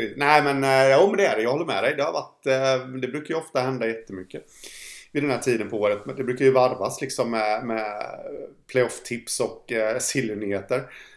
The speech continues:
här nu. Men det, det har varit väldigt tyst faktiskt. Och, ja,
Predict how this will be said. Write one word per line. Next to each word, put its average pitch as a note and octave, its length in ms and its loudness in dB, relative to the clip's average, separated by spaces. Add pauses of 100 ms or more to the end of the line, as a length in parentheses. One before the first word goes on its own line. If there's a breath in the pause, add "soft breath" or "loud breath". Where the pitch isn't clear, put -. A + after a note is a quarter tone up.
(120)
här A2+ 160 0
nu. G#2+ 100 -4
Men A2 120 -6
det, B2 140 -4
det - 80 -6
har E2+ 80 -6
varit - 240 -6
väldigt C3+ 220 -6
tyst - 240 -8
faktiskt. - 400 -10
Och, A#2 220 0 (1080 loud breath)
ja, G3 420 8